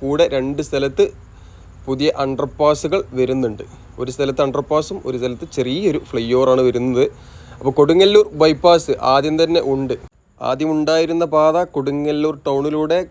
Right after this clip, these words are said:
കുറച്ചൊക്കെ ചുറ്റി വളഞ്ഞ് ചെറിയ റോട്ടിലൂടെ ഇങ്ങനെ പോകുന്ന ഒരു പാതയായിരുന്നു. അതിൽ നിന്നൊക്കെ പരിഹാരമായിട്ടാണ് കൊടുങ്ങല്ലൂർ ബൈപ്പാസ് ആദ്യം തന്നെ പണികൾ കഴിച്ചിട്ടുള്ളത്. അപ്പോൾ ഇവിടെ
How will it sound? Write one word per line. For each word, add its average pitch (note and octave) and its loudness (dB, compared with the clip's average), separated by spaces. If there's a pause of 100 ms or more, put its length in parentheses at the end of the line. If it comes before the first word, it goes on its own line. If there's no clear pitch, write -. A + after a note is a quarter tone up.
(160)
കുറച്ചൊക്കെ D3 -2
ചുറ്റി C#3 -2
വളഞ്ഞ് D3+ 4
ചെറിയ C#3+ 2
റോട്ടിലൂടെ D3+ 2
ഇങ്ങനെ D#3 0 (120)
പോകുന്ന D3 2
ഒരു D#3 -2
പാതയായിരുന്നു. D3+ 4
അതിൽ C#3 -2
നിന്നൊക്കെ D3 -2
പരിഹാരമായിട്ടാണ് D3+ 2
കൊടുങ്ങല്ലൂർ C#3+ 0 (160)
ബൈപ്പാസ് C#3+ 0 (140)
ആദ്യം C#3 0
തന്നെ D3 -2
പണികൾ C3+ 0
കഴിച്ചിട്ടുള്ളത്. C3+ -2 (420)
അപ്പോൾ D3+ 0
ഇവിടെ F#3 6